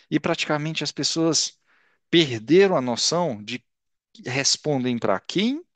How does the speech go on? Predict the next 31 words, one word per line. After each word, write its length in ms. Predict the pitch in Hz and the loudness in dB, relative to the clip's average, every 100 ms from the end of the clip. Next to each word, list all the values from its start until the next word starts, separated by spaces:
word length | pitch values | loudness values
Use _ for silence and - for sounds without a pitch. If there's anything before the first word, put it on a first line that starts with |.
| _ _ _ _ _ _ _ _ _ _ | _ _ _ _ _ _ _ _ _ _
e 120 | - 139 | -2 -2
o 60 | |
que 120 | - | 2
é 40 | 220 | 0
que 100 | - | 0
aquelas 340 | - 220 190 | 0 2 2
estruturas 680 | 156 - - 143 - 120 110 | 0 -4 -6 -14 -4 -4 0
artificiais 1040 | 113 - 127 - 117 - 98 90 110 208 - | -2 -2 -10 -6 -4 -2 2 2 2 2 -2
que 140 | 135 | -6
foram 280 | - 104 107 | -4 -4 -4
criados 680 | - 113 117 240 - - - - _ _ | -4 0 0 0 -4 -10 -10 -20 _ _
conversavam 680 | 320 269 214 - 160 190 151 | -6 0 2 4 2 2 -4
com 140 | 120 | -4
o 60 | 113 | -4
negócio. 600 | 95 82 73 64 - - _ _ _ _ _ _ | -2 -2 -4 -4 -6 -8 _ _ _ _ _ _
O 120 | 113 | -6
modelo 320 | 113 120 233 240 | 0 4 4 2
de 40 | |
projeto 240 | 202 151 139 | 0 0 -2
de 60 | |
sustentação 520 | - - 113 107 - 104 | -4 -4 -2 -2 -2 -4
do 100 | 101 | 0
passado 480 | 104 - - 175 | 0 2 0 -2
conversava 540 | 123 170 175 - 165 170 | -2 -2 0 2 2 0
diretamente 880 | 160 160 208 247 - 165 175 160 - | 2 2 4 2 0 0 -2 -6 -8
com 140 | 165 | -6
o 40 | 127 | -2
negócio 420 | 127 185 208 - | -2 0 0 -2
porque 240 | 156 - | -6 -8
foi 220 | - 277 | -6 -2
evoluído 680 | 269 202 202 156 190 190 104 | -2 -2 -2 -2 -2 -2 -6